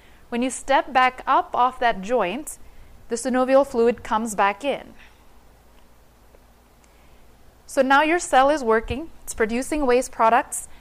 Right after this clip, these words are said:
it needs some nutrition. How is it gonna get rid of the waste products? Well, when that synovial fluid, when that synovial fluid will exchange the waste products with the cartilage.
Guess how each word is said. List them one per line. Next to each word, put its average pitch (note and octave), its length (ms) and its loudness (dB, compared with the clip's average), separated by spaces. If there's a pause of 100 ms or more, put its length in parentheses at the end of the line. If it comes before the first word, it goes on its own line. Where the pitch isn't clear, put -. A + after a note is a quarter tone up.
(240)
it G#3 120 -6
needs C4 280 0
some D4 160 8
nutrition. C#4 640 -4
How C#4 260 -2
is D#4+ 80 -2
it D4 80 -8
gonna B3+ 160 -2
get A3+ 160 -2
rid B3 100 -2
of A3+ 80 -4
the A3 80 0
waste C4 260 -2
products? G3 280 0
Well, A#3 140 -2
when C#4 160 0
that C4+ 140 0
synovial D4+ 460 -2
fluid, C#4 460 -6
when B3 300 -2 (280)
that B3 120 0
synovial C#4+ 460 -2
fluid D#4 340 -4
will A#3+ 160 0
exchange A3+ 880 -6
the G3+ 140 -2
waste A#3+ 400 -2
products G#3+ 460 -2
with A3+ 200 -6
the A3+ 60 -10
cartilage. - 720 -8